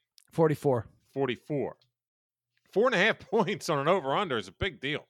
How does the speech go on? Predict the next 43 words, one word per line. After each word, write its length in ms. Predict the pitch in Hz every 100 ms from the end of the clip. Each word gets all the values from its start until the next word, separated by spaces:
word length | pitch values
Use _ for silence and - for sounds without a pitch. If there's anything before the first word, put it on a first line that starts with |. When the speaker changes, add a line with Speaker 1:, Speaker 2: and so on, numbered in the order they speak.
| _
Speaker 1:
That's 160 | 139
huge. 540 | - 151 147 117 - - _ _
Speaker 2:
Um, 460 | 131 127 123 117 147
and 260 | 143 135 123 151
for, 220 | 175 170
I, 220 | 165 190 170
I 160 | 160 208
hit 200 | 190 156
more 280 | 151 190
over-unders 600 | 180 156 143 165 151 110
than 160 | 95 117
I 120 | 110
do 500 | 104 113 110 101 95 _ 123
lines, 640 | 123 117 98 80 - - _
uh, 200 | 123 120 120
typically. 440 | 156 131 104 92
And 180 | 98 107
if, 220 | 107 -
if 160 | 120 107
I 80 | 95
showed 220 | - 98
you 60 |
the 80 | 92
whole 120 | 92
deal, 300 | 82 92 82 82
you 120 | 87
would 120 | 80
see 120 | -
it 100 | 92
as 100 | 78 78
well. 200 | 85 78
I 120 | 85
had 100 | 85 _ -
three 440 | 90 98 92 92 _ _ _ _
or 80 | 90
four, 340 | - 185 226
o-, 120 | 101 95
or 60 | 135
no, 140 | 127
three 260 | - 123 135
over-unders 580 | 120 95 87 82 80 -
this 180 | 82
week. 100 | 90